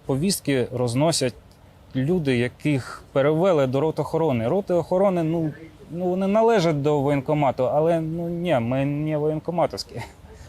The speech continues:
Ми якось, е, як окремі такі. І ця робота вся лягає на нас. Е, це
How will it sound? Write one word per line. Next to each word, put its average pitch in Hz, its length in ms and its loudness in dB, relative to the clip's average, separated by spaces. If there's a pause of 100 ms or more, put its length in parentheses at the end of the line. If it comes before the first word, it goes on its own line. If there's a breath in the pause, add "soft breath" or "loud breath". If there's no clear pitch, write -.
(160 loud breath)
Ми 120 240 0
якось, - 880 -6 (100)
е, 113 600 -2 (180)
як 107 100 -10 (1120)
окремі 135 400 0
такі. 107 260 -8 (460)
І 127 340 0 (120)
ця 202 200 0
робота 185 320 0
вся 147 260 0
лягає 135 280 2
на 135 100 2
нас. 107 280 0 (120)
Е, 113 380 2 (460)
це 143 320 -2